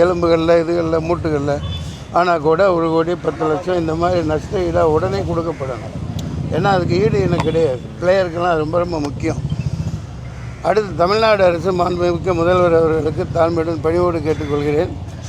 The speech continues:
விளையாட்டுத்துறை அமைச்சர், ஆ, மாண்புமிகு, ஆ, உதயநிதி ஸ்டாலின் அவர்கள்,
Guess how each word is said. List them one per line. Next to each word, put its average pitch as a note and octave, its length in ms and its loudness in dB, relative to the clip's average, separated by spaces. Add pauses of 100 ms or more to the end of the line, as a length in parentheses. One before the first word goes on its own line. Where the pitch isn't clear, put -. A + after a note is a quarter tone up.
(200)
விளையாட்டுத்துறை E3 680 2
அமைச்சர், D3+ 500 -2 (680)
ஆ, - 20 4 (560)
மாண்புமிகு, E3+ 720 0 (880)
ஆ, D#3 40 2 (260)
உதயநிதி F#3 480 2 (100)
ஸ்டாலின் F3 480 2
அவர்கள், D#3 380 0